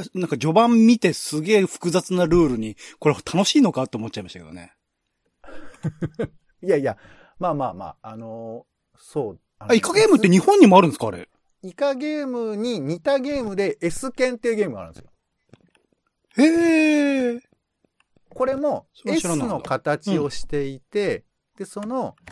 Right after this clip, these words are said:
Speaker 1: うん。
Speaker 2: Sの入り口っていうか、その、切れてるとこあるじゃん、Sの、この、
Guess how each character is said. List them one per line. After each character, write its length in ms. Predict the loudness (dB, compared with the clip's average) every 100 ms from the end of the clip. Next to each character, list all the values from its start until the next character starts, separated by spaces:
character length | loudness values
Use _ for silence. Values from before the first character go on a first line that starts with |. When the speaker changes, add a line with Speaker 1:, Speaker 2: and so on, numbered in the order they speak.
| -4
Speaker 1:
う 40 |
ん。 20 |
Speaker 2:
S 200 | -4 -2
の 120 | -6 -10
入 180 | -10
り 160 | -8 -6
口 220 | -8 -12
っ 40 | -8
て 60 |
い 20 |
う 20 | -8
か、 40 |
そ 100 | -6
の、 100 | -10
切 160 | -4 -2
れ 100 | 0
て 60 |
る 80 | -2
と 100 | -4
こ 60 | -8
あ 20 |
る 60 | -10
じ 60 |
ゃ 20 | -10
ん、 20 |
S 200 | -10 -12
の、 200 | -16 -16
こ 120 | -16 -16
の、 240 | -18 -20